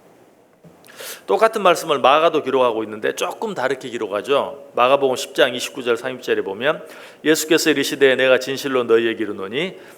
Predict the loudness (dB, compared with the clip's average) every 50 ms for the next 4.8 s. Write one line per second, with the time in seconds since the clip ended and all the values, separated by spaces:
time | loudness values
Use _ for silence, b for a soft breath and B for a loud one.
0 | B _ 2 4 6 6 8 8 8 6 4 2 2 4 4 4 4 2 0 0
1 | 0 0 0 -2 -2 -2 0 2 2 2 2 0 -4 -6 -6 -4 -2 0 2 4
2 | 4 4 2 -2 -4 -4 -2 0 2 2 2 0 0 -4 -4 -2 -2 -2 0 2
3 | 2 2 2 2 2 0 -2 -2 -2 -2 -2 -2 2 0 2 2 2 0 0 -2
4 | -4 -4 -6 -6 -4 -6 -6 -6 -6 -6 -6 -6 -4 -4 -6 -8